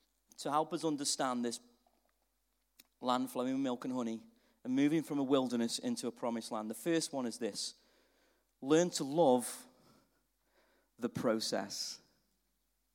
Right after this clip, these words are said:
I don't know about you, but I like quick fixes, especially if I've got toothache. Right? There's nothing worse than having a toothache.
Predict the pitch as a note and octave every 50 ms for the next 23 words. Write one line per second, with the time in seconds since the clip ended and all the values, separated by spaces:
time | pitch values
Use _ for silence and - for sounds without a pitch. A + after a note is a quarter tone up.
0 | _ _ _ _ _ _ _ _ _ _ _ _ _ _ _ _ _ _ _ -
1 | - - - - - - - - - - - G1+ G1+ - - - - - - -
2 | - - - - - B2+ C3+ E3+ E3+ D#3 D#3 C#3+ B2 C#3+ C#3+ C3 B2 B2+ - -
3 | - - - - - - - - - C#3 D#3+ D3+ D3+ D3 - - E3+ - - -
4 | D#3 C#3 - - - G#2 G2+ - - - - _ - - _ _ _ _ _ _
5 | _ _ _ - - _ D3 E3 - - - - - - D#3+ - E3 - - D#3
6 | - - - F#3 D3+ - C3 A#2 - - - - _ _ _ _ _ _ _ _
7 | _ _ _ _ _ _ _ _ _ _ _ _ _ _ _ _ _ _ C#3+ D#3+
8 | F#3 E3 F3 F3 D3 F#3+ G3+ F#3+ - F#3 E3 E3+ G3 F3 C#3+ B2+ C3 - - -
9 | - - _ - C#3+ D3+ C#3+ C3 D3 C3+ C3 - C#3+ C3 - A#2+ G#2+ G#2 - -